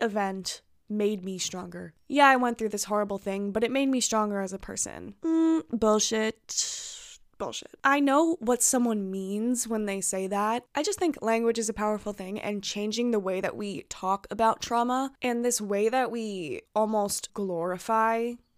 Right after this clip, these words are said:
trauma, again, because we think resiliency is associated with strength, so thinking that this traumatic event was for the better because it made me stronger,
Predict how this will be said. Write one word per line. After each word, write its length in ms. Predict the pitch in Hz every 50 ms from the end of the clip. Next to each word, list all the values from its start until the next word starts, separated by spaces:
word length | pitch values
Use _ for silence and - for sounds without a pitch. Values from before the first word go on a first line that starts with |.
| _ -
trauma, 500 | - - 269 262 262 262 269 269 269 262 _ _ _ -
again, 320 | 226 220 240 240 220 208
because 280 | 185 202 - 208 - 220
we 100 | 220 208
think 300 | - - 269 277 269 -
resiliency 560 | 208 190 214 226 240 226 202 185 - 208 196
is 160 | - - 196
associated 640 | 196 185 - - 226 240 233 - 208 196 190 185 180
with 140 | 180 180 -
strength, 360 | - - - 226 208 185 175
so 360 | - - 196 185 180 180 175 _ _ _ -
thinking 380 | 294 277 269 247 233 233 226
that 180 | 214 202 202 202
this 180 | 196 202 -
traumatic 480 | - - - 220 220 214 208 214 208 202
event 300 | 208 190 208 202 196 -
was 180 | 202 196 185 -
for 400 | - _ - 254 240 226 226 214
the 140 | 180 196
better 400 | 185 175 - 208 202 190 185 180
because 520 | 180 175 202 196 - 180 208 202 190 196 - -
it 220 | - 214 202 -
made 400 | 202 190 185 196 202 208 196 175
me 160 | 190 185 180 170
stronger, 640 | - - - 208 214 226 220 202 180 175 170 170